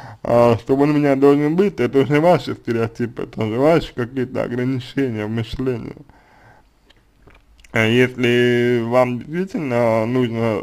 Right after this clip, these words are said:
ну, для получения наслаждения, для получения оргазма, то об этом нужно мужчине, мужчине заявлять, вот и всё. То есть, то есть проблем на самом деле две. А, первая проблема — это то, что, м,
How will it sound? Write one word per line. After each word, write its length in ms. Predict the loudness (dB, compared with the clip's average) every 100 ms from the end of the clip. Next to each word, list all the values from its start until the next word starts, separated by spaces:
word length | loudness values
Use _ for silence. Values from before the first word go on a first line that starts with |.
| -6
ну, 300 | -6 -4 -4
для 360 | 0 2 2
получения 580 | 0 -2 -4 -4 -4 -4
наслаждения, 680 | -4 -4 -4 -2 -2 -4 -4
для 140 | -6
получения 480 | -6 -4 -4 -6 -8
оргазма, 500 | -6 -2 -2 -2 -8 -6
то 100 | -2
об 100 | 0
этом 220 | -2 -2
нужно 220 | -6 -6
мужчине, 460 | -8 -8 -8 -8 -6
мужчине 520 | -6 -6 -4 -4 -4
заявлять, 500 | -4 -4 0 0 -2
вот 180 | -8 -8
и 40 | -8 -6
всё. 180 | -8 -8 -14 -20 _ _ _ _ _ _ _ _ _ _ _ _ _ _ _ _ _
То 140 | 8
есть, 260 | 8 6 4
то 140 | 10
есть 240 | 10 10 6
проблем 480 | 4 6 8 8 8
на 120 | 4
самом 340 | 4 2 4
деле 240 | 4 4 4
две. 300 | 2 0 -2 -10 _ _ _ _ -20 -20 _ _ _ _ _ _ _ _ -12
А, 540 | 0 6 8 8 4 0 -12 4
первая 340 | 10 10 10
проблема — 460 | 8 4 4 4 2
это 140 | -2
то, 200 | 2 4
что, 520 | 4 2 2 4 4 0
м, 520 | -6 -12 -14 -16